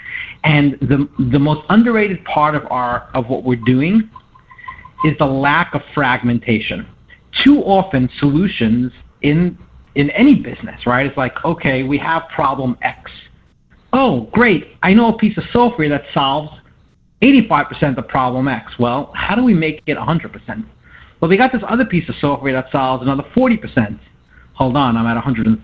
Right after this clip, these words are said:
thirty, right, a hundred twenty right now. How do I trim it down so I don't go in and, and make this a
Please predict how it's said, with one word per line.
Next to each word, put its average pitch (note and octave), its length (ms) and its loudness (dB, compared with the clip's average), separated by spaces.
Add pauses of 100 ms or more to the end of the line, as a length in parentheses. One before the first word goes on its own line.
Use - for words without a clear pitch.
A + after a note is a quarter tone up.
thirty, E3+ 240 0 (240)
right, B2 160 -2
a C3 60 -4
hundred C#3+ 260 0
twenty F#3 260 2
right A2+ 220 -2 (100)
now. B2 260 -6 (1000)
How - 220 -2
do D#3+ 60 2
I D3+ 100 2 (540)
trim F3+ 180 6
it E3 100 2
down D#3 420 4
so D#3 80 -4
I C#3 200 0
don't C#3+ 180 2 (140)
go C#3 120 0
in C3 80 0
and, B2 180 0 (100)
and B2 220 0 (120)
make C3+ 160 -4
this B2 160 -6
a - 20 -20